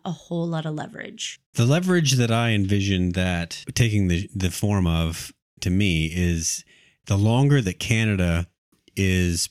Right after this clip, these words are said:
Speaker 2: perceived as hanging on to this baby by the world community, the worse it gets for them. You know, there might be other countries that are like, "Well, just give back the baby already," you know, like that sort of attitude in wherever it is that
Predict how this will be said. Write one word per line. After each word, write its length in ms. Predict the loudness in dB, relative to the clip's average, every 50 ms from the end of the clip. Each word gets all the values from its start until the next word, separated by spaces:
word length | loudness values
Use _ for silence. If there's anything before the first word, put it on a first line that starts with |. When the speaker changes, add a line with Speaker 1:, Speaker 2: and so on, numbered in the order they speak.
| _ -4
Speaker 2:
perceived 680 | -2 -2 0 0 0 0 2 2 4 4 2 2 0 -2
as 160 | -2 -2 -2
hanging 440 | -2 0 0 2 2 2 2 2 2
on 560 | 2 2 2 2 2 2 2 0 -2 -4 -6 _ -8
to 160 | -4 -2 -2
this 240 | 0 0 0 -2 -2
baby 640 | -2 -2 0 0 0 2 2 2 2 2 0 -2 -8 _ _ _ _ _ -4
by 140 | -2 -2
the 140 | -2 -2 -4
world 560 | -2 -2 0 2 2 2 2 2 0 -2 -4
community, 760 | -8 -4 -2 0 2 2 2 2 2 2 2 2 0 0 -4 _ -10
the 360 | -10 -10 -8 -4 0 0 0
worse 340 | 2 2 2 2 2 2 0
it 140 | 0 0 0
gets 240 | 0 -2 -2 -2 -4
for 140 | -4 -2 -2
them. 340 | 0 0 -2 -2 -6 -10 -14 _ _ -8
You 140 | -4 -2 0
know, 140 | 0 0 2
there 100 | 2 2
might 160 | 0 0 0
be 140 | -2 -2 0
other 180 | 0 0 0
countries 420 | 0 0 0 0 0 0 0 0 0
that 100 | 0 -2
are 100 | 0 0
like, 280 | 0 0 -2 -2 -6 -10 -10 -6
"Well, 180 | -6 -6 -6 -6 -6 -4
just 380 | -2 -2 -2 0 0 0 0 0
give 120 | -2 -2
back 220 | -2 -4 -2 -2
the 60 | -2 -2
baby 360 | 0 0 2 2 2 2 2
already," 600 | 2 0 0 2 2 0 0 -2 -4 -8 -10 -14 -14 -6
you 140 | -2 0 2
know, 200 | 2 2 2 2
like 220 | 0 0 -2 -2
that 200 | -2 -2 -2 -2
sort 240 | -2 -2 0 0 0
of 140 | -2 -4 -6 -4
attitude 580 | -4 -2 -2 -2 -4 -4 -4 -2 0 0 0 0
in 260 | 0 0 -2 -2 -2 0
wherever 400 | 0 2 2 0 0 0 0 -2
it 80 | 0 0
is 220 | 0 0 -2 -4 -6 -6
that 200 | -6 -4 -4 -6